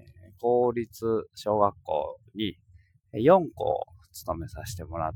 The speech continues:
たんですけれども、計十三年かな。まあ、最初の、あー、一個目が二年。で、最後の一個目が、最後の一個が一年。あとはちょっとって感じで、四つの、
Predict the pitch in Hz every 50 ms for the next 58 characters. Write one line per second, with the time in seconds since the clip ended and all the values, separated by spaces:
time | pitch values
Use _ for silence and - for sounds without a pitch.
0 | - - 87 82 80 78 - 76 - - - 80 76 76 - 80 78 78 95 117
1 | 117 101 82 - - - - - 131 120 107 95 92 120 127 135 139 143 143 139
2 | - - 143 143 135 117 101 82 78 76 - - - - - - 101 107 113 -
3 | - - - - - - - - - - - - - - - 170 165 143 - -
4 | - 117 117 113 - 120 120 117 117 113 110 110 107 104 - - - - - 113
5 | 107 107 107 98 101 98 95 95 101 104 - - 120 113 113 101 90 85 85 90
6 | 90 90 80 73 73 73 - - - - - - - 107 - 131 120 117 107 101
7 | 90 87 82 82 78 - - - - - - 95 95 90 85 85 85 - - -
8 | - - _ - - 110 110 98 95 95 90 87 90 87 _ _ _ _ - 95
9 | 95 98 90 87 - - 90 82 73 69 67 - _ _ _ _ _ _ _ -
10 | - 110 - - 101 101 101 95 - - _ - 76 69 - _ _ _ _ -
11 | - 76 76 73 73 71 - 78 98 98 90 - _ _ - - _ _ _ _
12 | _ - 107 98 104 - - - - - 139 135 131 - - - _ _ - 113
13 | 113 107 110 95 -